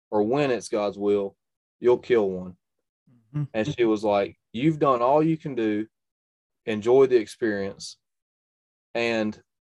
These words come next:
Speaker 1: I mean, I'm just sitting there, I'm like, this woman is, uh, I think,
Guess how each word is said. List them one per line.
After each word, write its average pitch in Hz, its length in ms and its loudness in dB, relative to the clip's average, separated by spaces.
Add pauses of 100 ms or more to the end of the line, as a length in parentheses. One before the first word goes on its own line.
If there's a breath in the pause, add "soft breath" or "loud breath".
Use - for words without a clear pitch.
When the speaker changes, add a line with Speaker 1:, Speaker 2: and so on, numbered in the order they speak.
(300)
Speaker 1:
I 123 100 2
mean, 123 200 0
I'm 151 180 0
just - 160 -8
sitting 143 160 -2
there, 127 160 0
I'm 120 160 0
like, 110 180 -8 (680)
this 156 240 4
woman 123 340 0
is, 98 400 -4 (1000)
uh, 107 200 0
I 107 40 -2
think, 110 340 -2